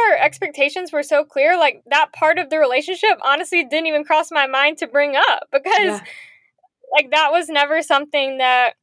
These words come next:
Speaker 1: we really struggled with, to be honest, because we both knew what the end goal was, and we knew it was gonna be so much more fulfilling when we were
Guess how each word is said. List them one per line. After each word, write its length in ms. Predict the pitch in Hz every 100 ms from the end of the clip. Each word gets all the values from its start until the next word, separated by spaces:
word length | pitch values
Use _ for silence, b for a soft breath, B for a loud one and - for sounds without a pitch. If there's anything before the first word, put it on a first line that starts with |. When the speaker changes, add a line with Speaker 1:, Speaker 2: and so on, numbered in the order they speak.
| _ _ _ _ _ _ _ _ _ 233
Speaker 1:
we 560 | 240 277 277 262 240 - -
really 260 | 277 294
struggled 500 | 285 - 240 311 302
with, 140 | 254 226
to 100 | -
be 120 | 269 247
honest, 440 | 233 330 294 -
because 400 | 269 254 254 240 220
we 380 | 247 254 254 240 - _ -
both 280 | 247 269 269
knew 640 | 233 240 285 269 254 240 - _ -
what 220 | 262 247
the 120 | 262
end 220 | 262 254
goal 240 | 233 262 262
was, 220 | 240 247
and 100 | 240
we 100 | 233
knew 140 | 240 226
it 40 |
was 100 | 233
gonna 200 | 240 233
be 140 | 233
so 200 | 233 233
much 280 | 233 226 -
more 160 | 226 233
fulfilling 480 | 233 - 233 233 220
when 160 | 226
we 120 | 226
were 280 | 220 220 220